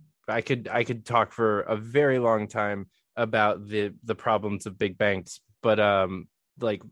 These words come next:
that's one of the main things that we need to just as a society starve out, because, uh, they're, they f-, exclusively feed off of the poorest and most, uh, like, disenfranchised of us,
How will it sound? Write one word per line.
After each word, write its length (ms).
that's 260
one 140
of 80
the 80
main 460
things 320
that 100
we 100
need 260
to 220
just 240
as 240
a 60
society 640
starve 340
out, 280
because, 680
uh, 320
they're, 480
they 220
f-, 280
exclusively 1160
feed 300
off 280
of 260
the 80
poorest 680
and 200
most, 440
uh, 440
like, 200
disenfranchised 840
of 220
us, 280